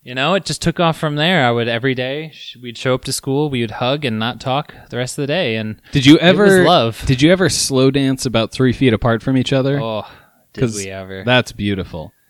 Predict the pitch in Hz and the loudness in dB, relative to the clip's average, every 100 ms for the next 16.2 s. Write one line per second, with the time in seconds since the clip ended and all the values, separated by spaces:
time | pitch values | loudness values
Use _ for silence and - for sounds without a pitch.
0 | - 117 117 113 120 123 - 175 170 170 | -16 -10 -8 -8 -6 -6 0 2 2 -2
1 | 143 - 170 147 127 127 - 123 135 131 | -6 -4 0 0 0 -2 -4 -6 -4 -4
2 | 139 156 120 104 - 113 101 101 101 - | -4 -2 -4 -6 -10 -10 -8 -8 -10 -12
3 | 123 110 107 123 156 165 160 - - - | -10 -4 2 6 8 6 4 -2 -16 -20
4 | _ _ _ _ 170 170 160 196 240 - | _ _ _ _ -2 0 2 2 2 2
5 | 214 - 302 359 - - 156 143 165 226 | -2 0 0 0 -4 -8 -8 -4 0 0
6 | - 185 - - 156 170 160 147 - - | 0 -2 -2 0 4 4 2 0 -4 -2
7 | 151 165 175 160 139 131 123 117 - 196 | -2 0 0 0 2 2 0 -4 -4 -2
8 | 190 - 185 180 - - 180 170 156 127 | -2 -2 -4 -4 -8 -6 -4 -2 -2 -4
9 | 110 - 156 143 139 127 143 139 131 127 | -6 -6 -4 0 0 0 -2 -2 0 -2
10 | 110 123 131 123 131 117 127 127 127 113 | -2 0 0 0 -4 -2 -2 -2 -4 -6
11 | - - 107 127 131 127 123 123 127 123 | -8 -8 -6 -2 0 2 0 0 -2 -4
12 | 165 226 233 254 - - 180 240 202 247 | -2 -2 0 -2 -4 -12 -12 -10 -6 -4
13 | 143 120 120 110 - 110 - 123 123 123 | -4 -4 -6 -8 -8 -8 -4 -4 2 4
14 | 127 120 143 175 170 120 127 156 - 185 | 6 6 4 4 4 6 4 2 2 2
15 | 165 131 127 127 127 120 113 - 151 143 | 4 4 4 4 0 -2 -2 0 2 2
16 | 123 104 | 0 -4